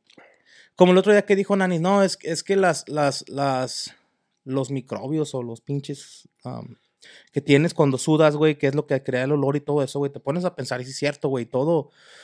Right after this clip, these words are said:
todo tiene algo vivo, una célula chiquita viva dentro de él, güey. La cerveza, el agua, el grano, el pan, o sea, bueno, ya cuando te lo comes, produces. Este, todo lleva algo ahí adentro vivo, güey. Todo lo que sueltas de sudor tiene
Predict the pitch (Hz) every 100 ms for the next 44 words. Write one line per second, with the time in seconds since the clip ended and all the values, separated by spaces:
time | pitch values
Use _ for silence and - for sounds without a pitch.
0 | - _ 143 160 170 165 165 156 160 139
1 | 156 156 147 160 151 170 190 170 - -
2 | 160 170 170 165 156 156 160 143 165 143
3 | 117 110 107 110 123 123 113 123 127 117
4 | 113 117 123 120 113 104 _ _ _ _
5 | 123 117 110 - 131 131 135 127 131 127
6 | 143 139 147 139 117 - 123 123 - 120
7 | 127 123 123 - _ _ _ _ _ _
8 | _ _ 127 127 - 131 120 120 117 117
9 | 113 _ _ _ _ _ 131 151 175 160
10 | 156 143 147 151 139 135 139 135 131 131
11 | 120 127 110 107 - _ - 127 151 139
12 | 139 139 151 143 139 131 135 - 139 139
13 | 135 120 110